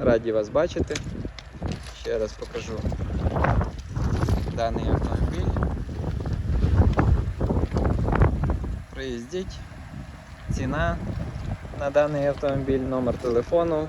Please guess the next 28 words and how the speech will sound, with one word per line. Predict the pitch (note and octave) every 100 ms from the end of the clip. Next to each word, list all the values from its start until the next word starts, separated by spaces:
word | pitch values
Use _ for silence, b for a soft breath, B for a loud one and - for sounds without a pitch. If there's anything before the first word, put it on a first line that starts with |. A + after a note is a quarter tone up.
| -
все | - C#3
в | B2
описі | B2 A2+ B2 B2+ -
під | - -
відео. | F#3 E3 D3+ C#3+ D3 - - - - -
Також | C#3 B2 - A#2+ - - - -
даний | A#2+ A#2+ A#2
автомобіль | A#2 A2+ A#2 A#2 A2+ A2+ G#2 - - -
буде | A2+ A2+ A#2
виставлений | A#2 A#2 B2 A2 A2 A2+
на | A2 A2
сайті | A2 A#2 A2 -
Авторія. | A2 - C3 E3+ F3 D#3 - - - - - - - - - - -
Там | C3 A#2+ A2+ G#2+
будуть | A2+ A#2 -
додаткові | A#2 A2+ - A#2+ A2+ A2+ A2
фото. | E3 E3+ - B2+ - - - - - -
Кому | B2+ B2+ C3+ C#3
ще | - - B2+ C3 B2
якісь | B2 A2+ - A2+
будуть | A#2+ A#2+ A2+
потрібно | - - A#2+ A#2 A#2
додаткові | A#2 A2 G#2 B2 A2+
фото | A2 - A#2 C3
чи | A#2+ B2+
відео, | A2 F3 C#3+ B2+ A#2
без | A2 A2+
проблем. | - - B2 C3+ C#3